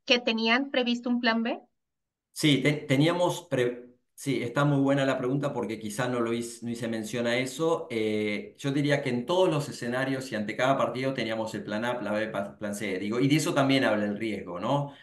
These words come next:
Speaker 2: El riesgo no es vamos viendo, sino ante cada partido íbamos con un determinado contenido, con determinada pregunta. Yo diría que no teníamos plan A y plan B, teníamos plan A, plan B, plan C.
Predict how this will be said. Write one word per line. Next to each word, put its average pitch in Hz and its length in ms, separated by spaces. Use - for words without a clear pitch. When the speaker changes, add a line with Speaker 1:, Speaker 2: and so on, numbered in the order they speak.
Speaker 2:
El 107 140
riesgo 135 340
no 120 120
es 123 240
vamos 113 260
viendo, 143 680
sino 147 580
ante 123 280
cada 147 220
partido 160 800
íbamos 113 360
con 117 120
un 113 60
determinado 117 520
contenido, 123 500
con 107 120
determinada 104 480
pregunta. 95 500
Yo 135 140
diría 147 220
que 139 80
no 139 140
teníamos 139 400
plan 117 200
A 120 80
y 117 100
plan 117 220
B, 139 400
teníamos 113 300
plan 120 320
A, 147 200
plan 117 220
B, 127 120
plan 110 240
C. 139 480